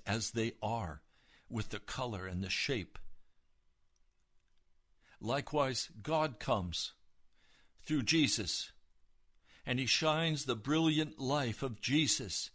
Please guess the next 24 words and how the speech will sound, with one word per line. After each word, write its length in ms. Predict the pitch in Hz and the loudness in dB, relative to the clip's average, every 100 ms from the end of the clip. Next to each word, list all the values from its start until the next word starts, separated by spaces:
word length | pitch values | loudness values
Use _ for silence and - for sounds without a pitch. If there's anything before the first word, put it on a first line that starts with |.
| - - - | -18 -20 -2
into 340 | 165 160 165 156 | 0 0 0 0
our 120 | 139 | 0
hearts, 480 | - 151 120 - - | 4 4 4 -4 -4
filling 440 | - 175 147 151 | 0 2 2 0
every 240 | 165 156 | 2 0
crack 400 | - - 170 147 | 2 4 4 2
and 160 | 143 123 | -2 -2
crevice. 600 | - 185 131 90 - - - - - - _ _ _ _ _ _ _ _ _ _ _ 101 | 6 6 6 -2 -6 -8 -16 -20 -20 -20 _ _ _ _ _ _ _ _ _ _ _ -14
And 140 | 90 | -10
we 100 | 107 | -8
begin 360 | 110 104 104 101 | -8 -8 -6 -2
to 80 | |
see 220 | 92 - 107 | 0 -2 -2
reality 680 | 92 101 107 110 92 85 87 | -8 -6 -6 -6 -8 -8 -8
as 140 | 80 | -8
it 120 | - | -8
truly 420 | - 135 110 92 | -8 -8 -8 -8
is, 460 | 85 92 - - - - _ _ _ _ _ _ _ _ _ _ _ - - | -10 -12 -16 -16 -16 -20 _ _ _ _ _ _ _ _ _ _ _ -20 -14
and 120 | 85 | -10
understand 680 | 92 92 - - 110 85 73 | -8 -4 -4 -2 -2 -2 -4
that 100 | 101 | -6
we 100 | 87 | -6
must 320 | 85 - - | -6 -8 -12
repent, 600 | 82 - 92 76 - | -12 -8 -8 -10 -14